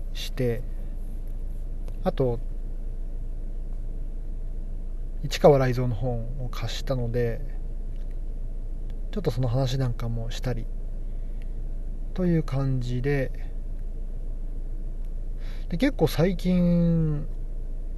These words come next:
うん、遠慮してると会わないような人と、遠慮しないことによって会う機会が多くて、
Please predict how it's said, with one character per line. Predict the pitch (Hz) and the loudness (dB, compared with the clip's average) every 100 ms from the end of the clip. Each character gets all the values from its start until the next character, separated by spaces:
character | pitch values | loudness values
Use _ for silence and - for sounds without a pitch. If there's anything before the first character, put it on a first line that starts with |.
| - 151 | -2 2
う | |
ん、 | 151 151 143 135 123 120 135 131 - - - - - - - - - - - - - - - - - | 4 4 4 2 0 -2 -2 -4 -4 -4 -4 -4 -4 -4 -4 -4 -4 -4 -4 -4 -4 -4 -4 -4 4
遠 | 190 226 | 6 8
慮 | 233 | 6
し | 208 | 6
て | 247 | 4
る | 214 | 4
と | 143 131 127 - - - - - | 6 4 2 -2 -4 -4 -4 0
会 | 147 | 6
わ | 175 | 8
な | 160 | 10
い | |
よ | 135 | 6
う | |
な | 131 | 4
人 | 117 - 127 120 - | 2 2 0 0 0
と、 | 131 127 123 - - - - - - - - - - 156 | 0 0 0 -2 -4 -4 -4 -2 -2 -2 -4 -4 -2 4
遠 | 180 | 4
慮 | 185 | 4
し | - | 8
な | 170 | 8
い | 165 | 8
こ | 170 | 6
と | 156 | 6
に | |
よ | 135 | 4
っ | |
て | - 131 120 117 - | 2 0 2 2 4
会 | 147 | 4
う | 135 | 4
機 | - | 2
会 | 131 | 2
が | 123 127 | 2 0
多 | 117 | 0
く | - | -2
て、 | 123 120 | 0 0